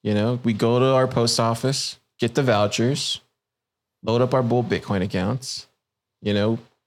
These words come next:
we help our fellow plebs on Bisq. We, we donate funds to op-, to H R F.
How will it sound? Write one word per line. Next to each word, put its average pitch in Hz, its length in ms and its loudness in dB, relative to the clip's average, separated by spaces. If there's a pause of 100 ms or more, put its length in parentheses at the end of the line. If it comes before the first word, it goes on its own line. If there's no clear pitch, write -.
(220)
we 110 100 0
help 113 220 0
our 120 120 2
fellow 113 420 0 (640)
plebs 110 320 0
on 113 180 2
Bisq. - 440 -2 (1040)
We, 98 160 -8 (160)
we 117 80 -2
donate 110 520 0 (760)
funds 113 500 2
to 101 120 -2
op-, 117 280 -4
to - 180 -2
H - 160 0
R 120 180 2
F. - 460 -4